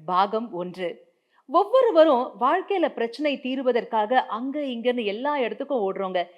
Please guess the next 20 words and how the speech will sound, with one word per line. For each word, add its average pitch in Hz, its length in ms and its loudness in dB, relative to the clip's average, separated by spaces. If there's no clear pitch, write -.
ஆனா 214 200 -6
எங்கேயுமே 254 680 -2
போக 202 260 0
வேண்டாம். 185 360 -2
நம் 220 200 -2
இல்லத்தில் 330 560 -2
இருந்தபடியே 226 840 0
இந்த 427 400 2
ஒரு 349 140 2
பொக்கிஷ 294 560 -2
பெட்டகத்தை 262 580 0
நாம் 220 200 -2
அருகே 294 460 -2
எடுத்து 233 320 -2
வைத்துக்கொண்டு, 226 760 0
இதனை 208 320 -4
நன்கு 247 440 -4
கவனித்து 247 520 -4
பார்த்தாலே 240 600 0
போதும், 226 380 -2